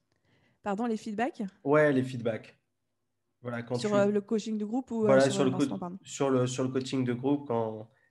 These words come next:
Speaker 2: quand t'as des, des, des feedbacks parfois piquants, euh, comment, comment tu réagis par rapport à ça ? Est-ce que tu dis, « Ben,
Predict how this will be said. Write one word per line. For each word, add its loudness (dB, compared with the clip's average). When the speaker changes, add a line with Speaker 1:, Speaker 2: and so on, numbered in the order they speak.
Speaker 2:
quand -4
t'as 2
des, -2
des, -6
des -6
feedbacks -2
parfois -4
piquants, 0
euh, -2
comment, -2
comment -2
tu -6
réagis -2
par -4
rapport -4
à -2
ça ? -14
Est-ce -10
que -2
tu -2
dis, « -2
Ben, 2